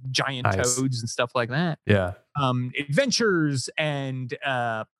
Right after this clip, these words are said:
Speaker 1: player subclass options and stuff like that. All, all kinds of new things to add to your game. And then we're also working on Kingdoms of Warfare right now, which is the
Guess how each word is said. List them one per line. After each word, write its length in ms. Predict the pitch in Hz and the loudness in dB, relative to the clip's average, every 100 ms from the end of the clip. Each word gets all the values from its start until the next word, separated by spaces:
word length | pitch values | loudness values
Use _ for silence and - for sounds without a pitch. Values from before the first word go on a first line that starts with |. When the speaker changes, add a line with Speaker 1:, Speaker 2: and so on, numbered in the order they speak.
| - | -6
Speaker 1:
player 460 | 226 240 190 170 | -2 2 4 2
subclass 640 | 143 - 233 - - 180 165 | 0 -2 -2 -2 -4 -4 -6
options 540 | 175 - 180 165 147 | -8 -6 -2 2 2
and 100 | 127 | 2
stuff 220 | - 208 - | 0 -2 -2
like 140 | 175 | -4
that. 160 | 123 101 | -4 -2
All, 260 | 143 185 - | 0 0 2
all 160 | 202 226 | 0 0
kinds 380 | 214 196 185 | 0 0 0
of 80 | 156 | 2
new 160 | 151 151 | 2 0
things 260 | 147 135 - | -4 -8 -6
to 100 | 113 | -6
add 140 | 123 | -6
to 60 | 127 | -8
your 140 | 123 | -8
game. 360 | 120 135 143 143 _ _ _ | -6 -6 -4 -6 _ _ _
And 80 | 160 | 2
then 80 | 160 | 4
we're 140 | 160 | 4
also 220 | 165 170 | 2 0
working 280 | 160 160 156 | 0 0 -2
on 200 | 147 143 | -2 -2
Kingdoms 500 | 127 185 165 165 160 | -2 -2 -2 -2 0
of 60 | 147 | 2
Warfare 340 | 180 147 92 | 2 2 -2
right 220 | 104 113 | -2 -4
now, 260 | 113 107 101 | -4 -6 -4
which 180 | 107 - | -6 -6
is 180 | 110 - | -8 -6
the 200 | 110 | -6